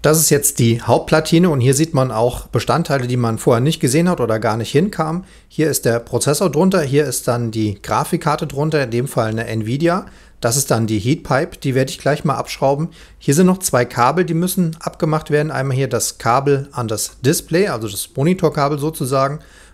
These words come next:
Und hier hat's noch ein zweites Kabel, das ist die Stromversorgung. Diese beiden Kabel, die habe ich jetzt abgemacht. Das ist einmal dieses breite hier, das ist der Monitorstecker oder das Monitorkabel.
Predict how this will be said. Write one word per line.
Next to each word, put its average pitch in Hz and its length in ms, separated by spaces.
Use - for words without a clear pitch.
Und 131 400
hier 147 220
hat's 147 140
noch 131 180
ein 113 160
zweites 147 420
Kabel, 139 300
das 120 180
ist 120 140
die 127 80
Stromversorgung. 95 720
Diese 117 480
beiden 127 260
Kabel, 143 400
die 143 140
habe 135 100
ich 147 100
jetzt - 240
abgemacht. 165 680
Das 127 140
ist 135 120
einmal 139 240
dieses 113 300
breite 127 400
hier, 170 220
das 120 120
ist 127 200
der 107 280
Monitorstecker 139 880
oder 104 200
das - 260
Monitorkabel. 127 960